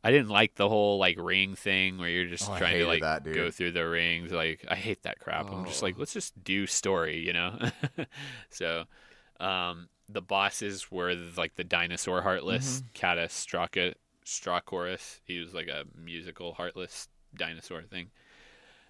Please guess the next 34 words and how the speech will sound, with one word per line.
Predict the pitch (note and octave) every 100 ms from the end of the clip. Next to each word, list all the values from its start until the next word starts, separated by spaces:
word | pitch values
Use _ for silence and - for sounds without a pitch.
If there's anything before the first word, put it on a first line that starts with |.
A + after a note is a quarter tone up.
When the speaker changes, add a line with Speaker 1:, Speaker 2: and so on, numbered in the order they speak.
| _
Speaker 1:
Um, | G2 F2+ F2 E2+ F2+
and | G2
then | F2+ F2 F2
you | E2+
got | F2 F2 -
the | E2+
Dark | F2 E2+ -
Cube, | - F2+ E2+ E2+
which | E2 -
were | E2
basically, | E2+ - - E2
like, | E2 D#2+
the | D#2+
Microbots. | D#2+ D#2 E2+ D#2+ D#2+ E2 - - _ _ _ _ _
That | E2
was | C2+ -
the |
boss. | D#2+ D#2 D#2 D2+ - -
And | E2 E2
then | D#2 C#2+ -
Dark | E2 D#2 _
Baymax, | G#2 A#2+ F2+ F2 - - -
which, | B2+ B2+ - - - - -
that | D3+ F3
was | D#3
one | D#3 C#3
thing | C#3 A#2
I |
think | A2 B2 -
this | A2 - -
level | G#2+ G#2+ G#2 G2
was | G2 G#2 -
cool. | - B2 A#2 A2 -
Like, | G2+ F#2 -